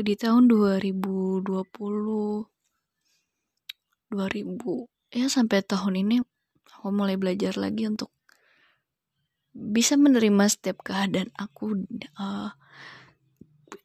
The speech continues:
yang dulunya seperti apa. Yang orang lain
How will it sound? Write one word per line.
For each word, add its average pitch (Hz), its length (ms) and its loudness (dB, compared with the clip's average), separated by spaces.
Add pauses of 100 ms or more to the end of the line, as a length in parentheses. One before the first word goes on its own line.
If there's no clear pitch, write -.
(280)
yang 190 320 6
dulunya 202 320 2
seperti - 480 -2
apa. - 480 -8 (1200)
Yang 196 160 6
orang 190 240 4
lain 214 140 6